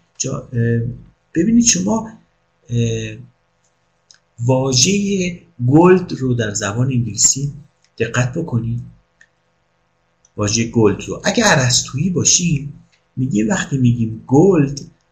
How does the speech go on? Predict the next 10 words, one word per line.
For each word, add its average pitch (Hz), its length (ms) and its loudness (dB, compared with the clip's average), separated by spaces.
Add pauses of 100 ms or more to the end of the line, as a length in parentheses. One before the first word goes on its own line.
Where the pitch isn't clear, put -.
(140)
و 113 240 0
گلد 165 380 2
رو 110 280 -4 (400)
به - 80 4
یه 139 320 2
اشیایی 143 720 2
در 104 260 -4
جهان 101 420 -12
اطلاق 98 560 -10
می‌کنیم، 135 960 -6